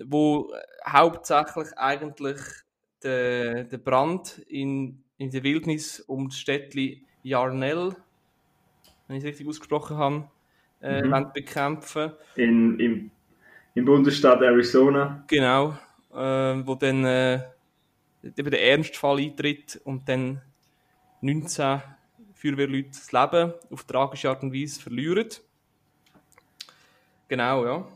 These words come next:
Speaker 1: Das ist ganz kurz meine, meine Zusammenfassung.
Speaker 2: Ja, und warum der Milo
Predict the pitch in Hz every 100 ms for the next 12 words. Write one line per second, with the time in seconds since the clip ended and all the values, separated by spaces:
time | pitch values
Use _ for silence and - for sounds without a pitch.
0 | _ _ _ _ 135 139 - 143 156 -
1 | 143 156 - - - _ _ _ _ -
2 | 131 135 147 139 120 123 131 131 135 131
3 | - - _ _ _ _ _ _ _ _
4 | _ _ _ _ _ _ _ _ _ _
5 | 120 120 123 - - 143 143 143 139 151
6 | 151 143 139 135 131 139 151 147